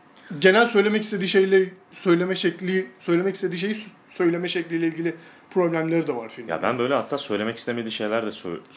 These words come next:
Speaker 1: Evet, bir yerden
Speaker 2: söylediğini
Speaker 1: sonra laf oralara
Speaker 2: düş-,
Speaker 1: geliyor.
Speaker 2: düşünüyorum.
Speaker 1: Evet.
Speaker 2: Yani, e, senaryoda öyle problemler var ki maalesef filmi ve, e, filmin söylemini sanki böyle yapmak istediğinin de, söylemek istediğinin de, e, dışında
Speaker 1: Hı hı.
Speaker 2: şeyler yapmaya zor-,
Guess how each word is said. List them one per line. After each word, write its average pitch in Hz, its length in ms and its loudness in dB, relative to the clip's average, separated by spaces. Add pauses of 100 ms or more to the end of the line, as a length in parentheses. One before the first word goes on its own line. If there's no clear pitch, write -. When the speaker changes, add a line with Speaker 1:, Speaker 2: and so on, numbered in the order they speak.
Speaker 1:
Evet, 190 160 6
bir 185 60 2
yerden 202 200 4
Speaker 2:
söylediğini - 60 -2
Speaker 1:
sonra 202 160 0
laf 196 180 2
oralara 170 380 2
Speaker 2:
düş-, 165 100 0
Speaker 1:
geliyor. 123 300 -4
Speaker 2:
düşünüyorum. 143 400 -8
Speaker 1:
Evet. - 260 -16
Speaker 2:
Yani, 78 220 -6 (380)
e, 73 40 -10
senaryoda 90 600 -6 (180)
öyle 85 160 -6
problemler 98 540 -4
var 127 200 -4
ki 113 60 -12
maalesef 98 400 -4 (120)
filmi 95 320 -10
ve, 92 120 -4 (160)
e, 78 540 -10
filmin 87 220 -14
söylemini 87 520 -8 (400)
sanki 92 300 -10
böyle 101 180 -4
yapmak 101 380 -6
istediğinin 98 560 -8
de, 107 120 -6
söylemek 95 380 -10
istediğinin 90 440 -10
de, 117 100 -8 (600)
e, 80 360 -8
dışında 95 340 -4
Speaker 1:
Hı 101 60 2
hı. 135 380 -14
Speaker 2:
şeyler 92 240 -2
yapmaya 85 340 -4
zor-, 73 260 -8